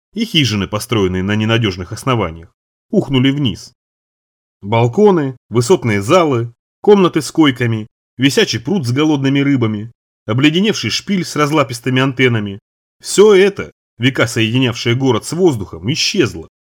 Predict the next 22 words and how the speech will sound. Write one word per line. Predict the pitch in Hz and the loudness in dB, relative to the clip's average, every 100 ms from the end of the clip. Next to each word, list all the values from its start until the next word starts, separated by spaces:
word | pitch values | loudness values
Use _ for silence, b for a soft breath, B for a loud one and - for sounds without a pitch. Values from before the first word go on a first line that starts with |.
| _ | _
слилось | - - 202 220 123 | -20 -4 0 2 0
с | - | -2
однообразной | 98 104 104 151 117 98 | -4 -2 0 -2 -2 -2
равниной. | 113 135 101 78 - _ _ _ _ _ _ _ _ _ _ _ | -2 -2 -4 -8 -18 _ _ _ _ _ _ _ _ _ _ _
«Земля | 92 95 147 175 127 | -10 0 4 4 4
провалилась», — | 101 101 127 170 127 78 - _ _ | 2 2 2 2 0 -2 -12 _ _
продолжал | 98 104 107 95 | -4 0 0 -2
Егор. | 95 110 107 - _ _ _ _ _ - | -4 -4 -6 -10 _ _ _ _ _ -4
«Там | 135 | -4
теперь | 120 160 170 | 0 0 2
яма | 165 120 196 | 4 2 0
только. | - 90 78 - _ _ _ _ | -4 -6 -8 -18 _ _ _ _
Хорошо, | - 113 120 | -4 -2 0
что | 208 156 | -2 0
уйти | 156 160 139 | 0 0 -2
успели. | 101 - - 90 71 - _ _ _ _ | -6 -6 -6 -8 -8 -20 _ _ _ _
Я | 92 101 | -6 0
говорил, | 143 180 196 110 139 | 4 4 4 4 0
уходить | 127 185 170 123 | 2 2 0 -2
надо». | 156 131 85 - _ _ _ _ _ _ _ _ _ _ _ _ | -2 -2 -4 -12 _ _ _ _ _ _ _ _ _ _ _ _
Земля | 92 120 170 165 | -2 2 4 4
раздалась. | 135 123 151 113 78 - | 2 2 0 -2 -6 -16